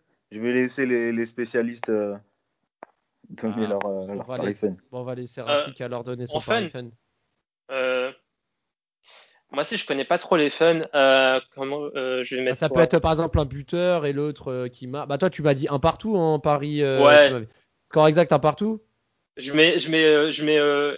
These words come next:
Speaker 3: est-ce que c'est en fun, euh, un zéro, euh, Rennes à la mi-temps ? Non, Rennes l'emporte à la mi-temps, match nul, euh, match nul, score final.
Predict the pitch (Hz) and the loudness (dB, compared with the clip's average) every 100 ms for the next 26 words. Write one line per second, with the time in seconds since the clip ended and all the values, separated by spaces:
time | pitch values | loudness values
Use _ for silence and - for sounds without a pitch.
0 | - _ _ _ 160 - 220 190 160 196 | -12 _ _ _ -6 0 2 2 2 2
1 | 190 - 156 139 139 151 - _ _ - | 0 2 4 6 6 4 2 _ _ -4
2 | 170 151 165 156 170 160 151 147 147 165 | -2 0 0 2 2 4 4 4 2 2
3 | 151 143 147 147 180 185 - 147 143 196 | 2 0 -4 -4 -4 -6 -4 0 4 2
4 | 185 185 190 170 160 160 196 190 156 - | 2 -2 -4 -4 -6 -6 -4 -2 -4 -6
5 | 156 151 147 143 143 139 _ _ - 143 | -8 -2 -2 -2 -4 -8 _ _ -4 -4
6 | - 151 - 147 160 175 160 | -4 -8 -8 -8 -4 -4 -4